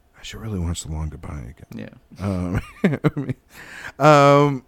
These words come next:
Speaker 1: but I just love his entrance. I love, um, sort of interesting, like, the, the, the designs of, like you say, of, of the production design is so,
Speaker 2: Mm-hmm.
Speaker 1: uh, essential to this movie. Like, you
Speaker 2: Mm-hmm.
Speaker 1: have these,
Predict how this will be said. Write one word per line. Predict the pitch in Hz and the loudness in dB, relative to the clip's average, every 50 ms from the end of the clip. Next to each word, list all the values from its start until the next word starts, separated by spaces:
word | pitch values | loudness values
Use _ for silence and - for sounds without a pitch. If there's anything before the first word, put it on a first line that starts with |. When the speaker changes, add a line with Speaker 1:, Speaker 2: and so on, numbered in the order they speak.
| _ | _
Speaker 1:
but | - 147 117 - 147 143 135 123 - - | -18 -8 0 2 4 4 4 2 0 -2
I | - 156 | -2 -2
just | 156 175 160 - - 117 | -2 -2 -6 -8 -8 -2
love | 123 135 147 147 151 147 143 131 - | 2 4 4 4 4 0 -4 -12 -10
his | - - 139 123 - | -4 -2 -2 -2 -2
entrance. | - 117 120 - - 135 131 131 - - - | -4 -6 -6 -4 -4 -4 -4 -6 -8 -10 -8
I | 107 | -8
love, | 107 98 104 110 104 110 113 117 113 110 110 117 _ - | -6 -6 -6 -4 -4 -2 -2 -4 -4 -6 -12 -16 _ -16
um, | 98 95 95 95 92 90 87 85 82 80 - - - _ _ _ _ _ _ _ _ _ _ _ _ _ _ _ | -14 -12 -10 -10 -12 -12 -14 -14 -16 -16 -18 -20 -20 _ _ _ _ _ _ _ _ _ _ _ _ _ _ _
sort | - - - - | -20 -20 -14 -10
of | - | -6
interesting, | 160 160 - 165 156 - - 151 147 139 | -6 -4 -4 -4 -6 -2 -2 0 0 2
like, | 135 127 - | 0 -2 0
the, | - 131 120 | 0 -2 0
the, | 98 98 120 120 117 117 113 110 95 - - | 0 0 2 4 4 4 2 0 -2 -6 -8
the | 117 117 110 | -4 -4 -4
designs | 95 101 - - - 123 110 101 101 101 107 101 107 117 120 123 135 135 127 127 | -4 -8 -16 -8 -8 -8 -6 -6 -6 -6 -4 -2 -2 -2 -2 -2 -4 -4 -4 -4
of, | 135 123 - - | -6 -6 -4 -4
like | 131 123 117 120 | -6 -6 -6 -8
you | 120 | -12
say, | - - 117 110 110 110 110 110 | -10 -8 -8 -8 -6 -8 -8 -10
of, | - - 107 101 98 98 | -10 -10 -10 -10 -10 -12
of | - - 107 98 | -12 -12 -12 -12
the | - 101 | -12 -12
production | 87 - 113 123 139 139 - 123 | -8 -6 -4 -2 -2 -4 -4 -6
design | 110 101 92 104 95 92 | -6 -4 -4 -4 -6 -6
is | 92 87 - | -6 -8 -10
so, | - - 107 104 104 98 101 95 87 - _ _ _ _ - | -8 -6 -4 -4 -2 -2 -4 -4 -6 -8 _ _ _ _ -14
Speaker 2:
Mm-hmm. | 123 123 117 110 104 101 107 _ _ _ - | -14 -12 -12 -12 -14 -16 -18 _ _ _ -6
Speaker 1:
uh, | 98 95 92 90 - - | -6 -4 -4 -6 -6 -6
essential | - - - 147 143 123 - - 101 92 | -6 -4 0 0 0 0 0 -4 -6 -6
to | 85 - - | -6 -10 -12
this | - 92 85 - - | -12 -12 -12 -8 -8
movie. | 101 98 92 85 82 | -8 -8 -8 -8 -10
Like, | 73 65 78 85 - | -12 -12 -12 -12 -10
you | 127 127 | -8 -8
Speaker 2:
Mm-hmm. | 104 95 | -8 -8
Speaker 1:
have | - - 104 98 101 101 92 90 | -6 -6 -4 -4 -4 -6 -6 -8
these, | 104 95 90 80 - - - | -8 -8 -8 -8 -10 -12 -14